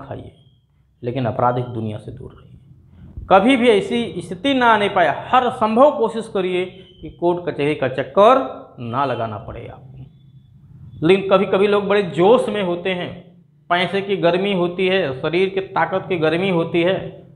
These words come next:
"नहीं, हम देख लेंगे कोर्ट कचहरी में।" तो चक्कर लगाओ, फिर नहीं समझ में आता है तो चक्कर लगाओ। जब चक्कर लगाते लगाते पैर के तलवे घिस जाएंगे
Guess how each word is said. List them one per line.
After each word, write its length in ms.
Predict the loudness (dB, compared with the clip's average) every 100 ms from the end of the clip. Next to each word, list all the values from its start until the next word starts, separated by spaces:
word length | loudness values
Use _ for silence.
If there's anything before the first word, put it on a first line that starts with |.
| -6
"नहीं, 380 | -4 -2 -2 -2
हम 200 | -2 0
देख 280 | 0 0 -2
लेंगे 220 | -4 -4
कोर्ट 260 | -6 -8 -8
कचहरी 360 | -8 -8 -8
में।" 200 | -10 -16 -20 _ _ _ _ -18
तो 40 |
चक्कर 360 | -12 -12 -6 -2
लगाओ, 460 | 0 2 0 -2 -12
फिर 180 | -16 -20 _ _ -8
नहीं 220 | -4 -2
समझ 160 | -2 -2
में 160 | 0
आता 160 | 2 2
है 80 | 0
तो 80 | -2
चक्कर 480 | -8 0 4 4 2 -8 -16 -20 -12
लगाओ। 680 | -2 4 4 4 -4 -12 -12
जब 160 | -12 -6
चक्कर 260 | -6 -4 -2
लगाते 440 | 0 2 2 2
लगाते 440 | 2 2 2 -2 -4 -6 -18 _ _ _ _ _ _ _
पैर 280 | 4 4 4
के 80 | -2
तलवे 340 | -4 -2 0
घिस 200 | 0 -2
जाएंगे 460 | 0 0 0 -2